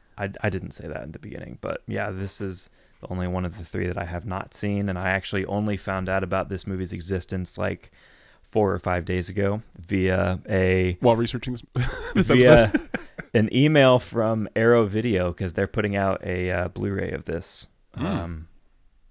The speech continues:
Speaker 1: I think in January or February, um,
Speaker 2: Fear is
Speaker 1: at
Speaker 2: the
Speaker 1: the time of
Speaker 2: key.
Speaker 1: recording. Um, yeah,
Speaker 2: New for
Speaker 1: so
Speaker 2: twenty twenty-four. Okay.
Speaker 1: So, uh, yeah, so, um, now you got to try to guess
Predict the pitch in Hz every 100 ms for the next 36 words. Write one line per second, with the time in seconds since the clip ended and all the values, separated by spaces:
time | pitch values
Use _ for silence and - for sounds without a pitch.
0 | - 87 - 92 90 87 82 90 90 92
1 | 90 90 90 - - - 78 98 _ _
2 | - - - 50 50 107 _ - - 120
3 | 127 120 - - - 98 92 - - -
4 | _ _ _ _ _ - - - 90 90
5 | 90 87 87 85 82 _ _ _ _ -
6 | 117 120 113 123 - 101 92 92 113 107
7 | 98 87 87 - 110 - 90 - - _
8 | _ _ _ - - 95 92 92 90 87
9 | 87 95 98 95 - 101 95 92 92 92
10 | 87 87 85 85 _ _ 98 95 98 98
11 | 95 98 98 101 - 98 92 - - 95
12 | 90 85 98 98 95 - - -